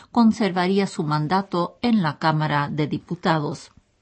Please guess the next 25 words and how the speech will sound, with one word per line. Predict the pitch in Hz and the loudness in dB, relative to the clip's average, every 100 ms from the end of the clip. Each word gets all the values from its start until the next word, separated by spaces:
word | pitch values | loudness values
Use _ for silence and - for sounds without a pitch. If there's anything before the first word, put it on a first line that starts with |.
| _ _ _ _ - - - | _ _ _ _ -20 -20 0
Las | 214 208 | 0 2
condiciones | 226 208 202 240 240 233 226 | 2 2 0 0 2 2 0
en | 190 | -2
el | 190 | -2
sector | 185 175 - 185 | -2 -6 -2 0
industrial | 180 175 170 - 180 | 0 -2 -4 -4 -2
en | 175 170 | -2 -2
Chequia | 196 180 170 156 | -4 -4 -6 -4
continuaron | 170 151 170 165 165 170 175 - | -4 -2 -2 0 0 0 -2 0
empeorando | 165 147 165 160 170 170 165 | 0 2 0 2 2 0 0
en | 156 | 0
el | 156 | 0
mes | 156 156 | -2 -2
de | 165 | -2
octubre | 156 - 185 165 165 | -2 0 0 0 -2
y | 160 | -2
son | - 170 | -2 -2
las | 160 | -2
peores | - 165 165 170 | -2 -2 0 -2
desde | 170 156 160 | -2 -2 -2
agosto | 156 175 175 190 | 0 -2 -4 -6
de | 165 151 | -4 -4
dos | 156 - | -4 -4
mil | 160 156 | -4 0
nueve. | 175 180 160 | 0 0 -2